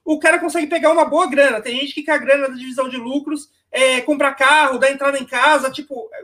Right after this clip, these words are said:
costuma ser uma boa grana, quando o jogo dá, é, dá certo e faz sucesso, né? Então, o cara, ele é o culpado pelo jogo não ter dado certo,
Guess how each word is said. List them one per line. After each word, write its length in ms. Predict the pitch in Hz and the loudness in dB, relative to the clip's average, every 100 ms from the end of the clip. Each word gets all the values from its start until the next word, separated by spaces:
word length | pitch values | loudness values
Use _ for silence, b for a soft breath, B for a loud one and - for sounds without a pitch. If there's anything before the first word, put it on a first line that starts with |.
| - | -6
costuma 340 | 302 349 381 | -4 -2 -4
ser 80 | 349 | 0
uma 100 | 311 | 2
boa 160 | 311 277 | 4 2
grana, 380 | 247 170 147 - | 2 -4 -6 -8
quando 200 | 247 311 | -4 -4
o 40 | |
jogo 240 | 254 294 311 | 2 0 4
dá, 200 | 311 302 B B - | 2 2 B B -4
é, 160 | 240 | -4
dá 200 | 208 285 | 2 2
certo 360 | 294 269 285 294 | 4 2 2 2
e 40 | |
faz 140 | 285 285 | -2 -2
sucesso, 480 | 294 247 196 - | -2 -2 -2 -4
né? 160 | 196 226 b b b b | -10 -10 b b b b
Então, 480 | 247 302 330 339 269 | -4 2 4 2 -2
o 280 | 294 294 285 | 0 0 2
cara, 500 | 302 330 330 311 - | 2 4 4 2 2
ele 380 | 254 285 302 - | -2 2 0 2
é 100 | 269 | 2
o 100 | 311 | 4
culpado 480 | 330 311 311 339 392 | 2 2 2 2 0
pelo 220 | 349 320 | -4 -2
jogo 200 | 294 302 | 0 0
não 140 | 302 294 | 0 0
ter 100 | 269 | 2
dado 200 | 269 285 | 2 0
certo, 480 | 262 262 302 370 | -2 0 0 -4